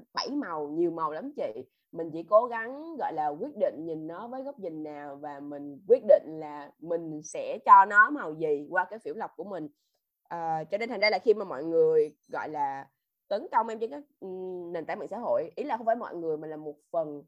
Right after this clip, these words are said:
trong số những người mà, ờ, theo dõi em, thì có rất là nhiều người yêu thương em, có nghĩa là họ luôn ủng hộ quyết định của em giống như cha mẹ em vậy đó. Nhưng mà có một số người thì họ luôn cố gắng góp ý á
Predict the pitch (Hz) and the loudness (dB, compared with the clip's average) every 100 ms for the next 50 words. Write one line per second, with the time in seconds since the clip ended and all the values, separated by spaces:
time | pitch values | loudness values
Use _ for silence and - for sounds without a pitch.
0 | - 185 185 202 233 262 - 226 175 156 | -10 -8 0 2 2 0 -8 2 2 2
1 | 147 143 135 _ _ _ 147 143 208 196 | -4 -10 -14 _ _ _ -12 -4 0 2
2 | 139 135 202 185 185 - _ - 185 254 | 0 -2 2 2 0 -8 _ -8 0 0
3 | 359 269 196 170 170 165 175 208 220 214 | 0 -4 -2 -2 -2 -4 -4 -10 -8 -8
4 | 214 202 202 233 196 190 117 156 185 - | -8 -8 -8 -8 -8 -8 -6 -6 -6 -8
5 | 220 196 151 190 151 180 190 175 196 226 | -8 -8 -8 -10 -6 2 2 2 -6 -8
6 | 214 - 208 139 180 220 156 160 240 _ | -8 -6 -6 -4 -4 -4 -6 -8 -12 _
7 | _ 220 233 285 - 302 185 226 302 208 | _ 2 4 10 8 8 -6 -8 -6 -6
8 | 180 170 143 175 208 214 262 247 240 302 | -6 -4 -4 -4 0 8 10 8 0 -4
9 | - _ _ _ - 151 196 311 - 226 | -16 _ _ _ -20 4 6 6 10 10
10 | 262 480 | 12 12